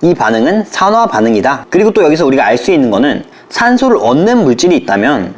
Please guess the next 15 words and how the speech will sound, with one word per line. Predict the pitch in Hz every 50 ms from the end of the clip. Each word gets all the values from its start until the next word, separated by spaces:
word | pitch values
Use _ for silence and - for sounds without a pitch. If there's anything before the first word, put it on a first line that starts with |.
| - -
산소를 | - - 226 240 247 240 - 220 220 233 - -
잃는 | 131 131 147 165 185 214 226 214
물질도 | 151 120 110 - - 123 117 131 170 165
있겠죠. | - - 95 90 - 135 127 107 - - - - - - -
그래서 | - 202 208 196
이거를 | 151 135 139 151 190 208 196 202
뜻하는 | 196 202 202 220 208 190 208 196 139
용어가 | 120 123 135 165 185 208 214 208 202
또 | - 208
있어요. | 143 - - - 190 185 - - - - -
그게 | - - 135 131
바로 | 110 107 113 143
산화환원 | 156 - 196 196 214 220 208 214 208 208 196
반응의 | 151 120 107 107 107 123 131 -
동시성이다. | - 123 131 139 131 - 202 196 - 156 113 98 98 95 113 107 -